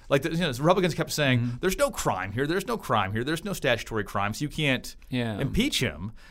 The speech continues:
Speaker 1: And, and I think the Democrats rightly said, "Well, you don't need to have an actual statutory crime to have an impeachable offense."
Speaker 2: Yeah.
Speaker 1: And then, but on the flip side, Republicans say, "Well, sure, there were some things he did that was bad, but it wasn't le-, to the level of impeachment." And now the left's saying,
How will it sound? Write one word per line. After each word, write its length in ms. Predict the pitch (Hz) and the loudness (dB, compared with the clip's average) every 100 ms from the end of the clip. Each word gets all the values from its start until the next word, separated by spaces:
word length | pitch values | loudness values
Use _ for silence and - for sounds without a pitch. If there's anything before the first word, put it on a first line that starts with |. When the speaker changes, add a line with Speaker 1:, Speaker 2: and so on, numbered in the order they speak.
| - - | -20 -4
Speaker 1:
And, 440 | 160 160 156 151 139 | 4 6 6 2 2
and 200 | 151 143 | 4 4
I 60 | |
think 220 | 139 135 120 | 4 0 -4
the 120 | 127 | -2
Democrats 560 | 123 156 151 147 120 135 | 2 2 4 4 4 4
rightly 260 | 147 131 | 4 4
said, 200 | 120 120 | 0 0
"Well, 60 | 120 | 2
you 80 | 156 | 2
don't 120 | 170 | 2
need 140 | 180 | 2
to 100 | 165 | 2
have 220 | 135 139 127 | 4 4 6
an 60 | |
actual 260 | 127 123 110 | 4 2 -6
statutory 600 | - 131 120 - 117 98 | 0 0 0 -4 -4 -6
crime 680 | - - 156 160 131 110 104 | -6 0 4 6 6 2 -2
to 140 | 110 | -4
have 160 | 107 104 | -2 -2
an 60 | |
impeachable 520 | 101 95 120 - 98 85 | -4 -6 -8 -6 -8 -8
offense." 720 | - 214 135 82 107 - - | -4 0 0 -2 -6 -6 -2
Speaker 2:
Yeah. 300 | 135 123 - 110 110 - - - - | 0 0 -2 -12 -16 -18 -20 -8 2
Speaker 1:
And 200 | 139 160 | 4 6
then, 280 | 160 160 143 139 | 4 4 -2 -2
but 80 | 156 | 0
on 100 | 147 | 2
the 60 | 139 | 2
flip 220 | 226 285 | 2 2
side, 300 | - 139 135 | 6 6 6
Republicans 360 | 135 165 156 143 | 4 2 2 -2
say, 80 | 165 | -2
"Well, 300 | 311 427 440 | 2 2 2
sure, 560 | - 403 466 349 294 | 0 0 2 2 0
there 160 | 226 226 | 2 4
were 100 | 208 | 4
some 140 | 196 | 2
things 180 | 170 185 | 0 -2
he 60 | 175 | 0
did 160 | 165 143 | -2 -2
that 120 | 151 | -6
was 120 | 139 | -6
bad, 420 | 123 135 135 135 135 | 0 4 6 4 2
but 100 | 214 | 0
it 80 | |
wasn't 240 | - 233 160 | 4 2 2
le-, 140 | 156 | -4
to 100 | - | -4
the 80 | 151 | 2
level 180 | 147 139 | 4 4
of 80 | 117 | -2
impeachment." 640 | 104 98 247 349 127 110 | -4 -2 -2 -2 -2 -4
And 80 | 117 | 0
now 120 | 156 | 2
the 80 | 160 | 2
left's 320 | 131 170 180 | 4 2 2
saying, 500 | - 120 101 92 95 | -2 -2 -2 -2 -6